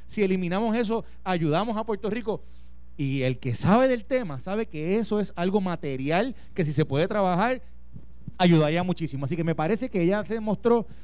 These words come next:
como alguien que sí sabe del tema de lo que ella está aspirando. Y, eh, como dice Manolo, a mí me sorprende que a cinco días de las elecciones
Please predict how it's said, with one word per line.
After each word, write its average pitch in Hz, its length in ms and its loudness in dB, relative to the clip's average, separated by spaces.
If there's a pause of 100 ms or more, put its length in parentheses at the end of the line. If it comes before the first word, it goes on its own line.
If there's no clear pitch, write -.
como 151 200 0
alguien 202 320 2
que 147 220 0
sí 214 380 -4
sabe 196 360 2
del 175 200 -2
tema 180 240 -2
de 170 60 2
lo 170 60 2
que 156 100 -2
ella 160 100 2
está 180 180 -2
aspirando. 151 580 0 (480)
Y, 196 400 2 (200)
eh, 120 120 -6
como 123 220 -2
dice 113 180 4
Manolo, 131 440 2 (280)
a 135 120 -2
mí 123 80 0
me 143 120 2
sorprende 180 480 2
que 156 300 -2
a 135 180 -4
cinco 214 640 -2
días 220 200 4
de 214 100 2
las 208 100 2
elecciones 220 460 0